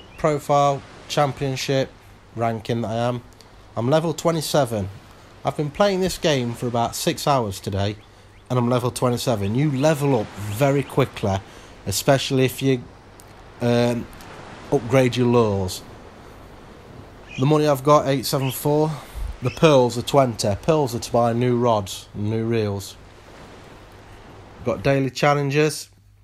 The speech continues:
which is winning a jewel at any fishery. I've done it. Uh, Megalodon. I'm struggling with this one.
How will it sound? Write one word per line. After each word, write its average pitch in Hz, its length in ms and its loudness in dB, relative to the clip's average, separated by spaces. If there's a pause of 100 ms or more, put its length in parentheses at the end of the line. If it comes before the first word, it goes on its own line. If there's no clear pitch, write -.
(1040)
which 110 240 -4
is 117 320 -2
winning 151 360 0
a 147 60 -2
jewel 127 340 0
at 120 140 2
any 123 180 -2
fishery. 98 540 -6 (720)
I've 98 120 -10
done 104 180 -2
it. 95 140 -6 (2000)
Uh, 104 360 -4 (840)
Megalodon. 110 720 -2 (920)
I'm - 60 -20
struggling 135 520 0
with 104 120 -2
this 98 200 -6
one. 123 220 0